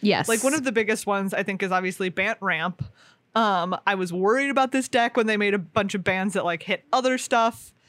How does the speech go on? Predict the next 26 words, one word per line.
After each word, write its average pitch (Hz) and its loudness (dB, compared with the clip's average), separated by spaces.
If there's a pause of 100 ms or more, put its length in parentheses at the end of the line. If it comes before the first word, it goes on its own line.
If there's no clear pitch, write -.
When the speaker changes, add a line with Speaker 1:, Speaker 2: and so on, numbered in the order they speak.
(320)
Speaker 2:
I 202 -2
d-, 214 -4
like, 202 0
it's 190 -4
not 214 0
a 202 -2
problem 185 0
right 175 -2
now, 302 2
but 247 0
maybe 196 0
still - -4
it 240 -2
might 233 0
be 240 -2
one. 233 0
So - -6
these 262 0
are 269 2
the 226 2
ones 220 2
that 196 0
use, 196 -2
you 220 0
know, 190 0
like, 170 0